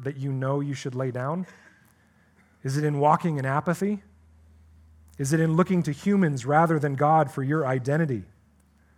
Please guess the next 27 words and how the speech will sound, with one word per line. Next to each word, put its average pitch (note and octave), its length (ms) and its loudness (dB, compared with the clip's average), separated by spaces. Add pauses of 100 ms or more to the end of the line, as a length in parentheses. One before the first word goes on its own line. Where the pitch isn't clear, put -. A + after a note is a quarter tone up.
(800)
Is C#3+ 140 -2
it D#3+ 60 2
in D#3+ 140 2
rationalizing D3+ 840 4
your C#3+ 120 0
lack D#3 280 4
of C#3 80 -2
obedience D3+ 500 0
because C#3 320 -4
of C3 120 -4
other D3 200 -2
people's C3 460 -6
disobedience A#2+ 720 -8
or A2+ 60 -6
apathy? G#2 460 -12 (1600)
The C#3 60 -6
overriding F3+ 580 6
truth E3+ 320 0
of C#3+ 80 -2
the C3+ 40 -2
Bible C3 400 0
is A2 120 -8
that B2 180 -8
our E3+ 260 4
God C#3 300 4
is A#2 180 -4
faithful. C#3 720 -6